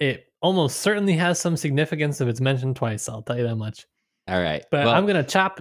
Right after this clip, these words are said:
Speaker 1: snip and chop this part out of the video so you wouldn't even know that I didn't know that.
Speaker 2: <laughs> It's, it's perfect. It's seamless.
Speaker 1: Seamless.
Speaker 2: Um, so, uh,
Speaker 1: I
Speaker 2: Andrei
Speaker 1: just, I
Speaker 2: tells
Speaker 1: like this part because when Kutuzov asks Andrei whether he wants to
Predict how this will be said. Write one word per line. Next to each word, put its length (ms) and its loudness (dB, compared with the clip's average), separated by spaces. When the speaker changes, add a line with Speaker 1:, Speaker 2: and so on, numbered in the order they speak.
Speaker 1:
snip 480 -2
and 200 0
chop 220 -2
this 140 2
part 180 4
out 120 4
of 60 0
the 80 2
video 340 0
so 160 -6
you 140 -2
wouldn't 220 0
even 260 2
know 180 2
that 180 2
I 40 0
didn't 260 -2
know 140 -2
that. 220 -12
Speaker 2:
<laughs> 720 0
It's, 180 -4
it's 300 -4
perfect. 340 0
It's 120 -4
seamless. 560 0
Speaker 1:
Seamless. 540 0
Speaker 2:
Um, 140 -6
so, 360 0
uh, 220 4
Speaker 1:
I 60 6
Speaker 2:
Andrei 180 4
Speaker 1:
just, 100 0
I 40 8
Speaker 2:
tells 100 6
Speaker 1:
like 180 4
this 140 2
part 420 0
because 320 2
when 360 0
Kutuzov 460 0
asks 240 0
Andrei 380 2
whether 220 2
he 80 0
wants 280 -2
to 220 -6